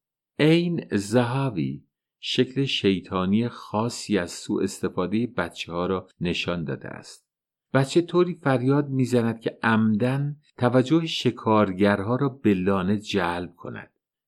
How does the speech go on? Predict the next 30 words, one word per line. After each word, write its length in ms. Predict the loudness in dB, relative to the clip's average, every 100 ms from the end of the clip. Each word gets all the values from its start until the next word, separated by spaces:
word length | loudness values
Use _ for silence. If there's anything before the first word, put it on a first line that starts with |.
| -6
بچه 300 | -6 0 2
می‌گوید: 420 | 2 2 0 0 -6 _ _ _ -2
"روبا، 480 | 2 6 4 2 -2
روبا، 280 | 4 6 8
بیا 180 | 6 4
منو 220 | 4 6
بگیر." 500 | 6 6 4 0 -6 _ _ _
تنها 360 | -4 -2 0 -2
راه 340 | 0 2 2
ساکت 540 | -2 -4 -4 -4 -8
کردنش 580 | -6 -8 -6 -4 -6 -8 -10
غذا 360 | -8 -6 -4 -4
دادن 380 | -2 -2 -4 -2
به 100 | -4
اوست. 420 | -4 -10 -16 -14
به 80 | -8
این 140 | -6
ترتیب 560 | -6 -10 -4 -2 -2 -6 _ _ _ _
به 100 | -2
غذای 560 | 0 0 2 2 4
بیشتر 540 | 2 0 -2 -2 -4 -2
از 100 | -4
سهم 460 | -6 -6 -4 -6 -4
عادلانه‌اش 840 | 0 0 0 -2 -2 -4 -4 -6 -8
می‌رسد 500 | -10 -10 -12 -14 -16 _ -4
و 60 |
این 160 | -2 2
را 80 | 2
به 140 | 2
بهای 520 | 2 0 0 0 0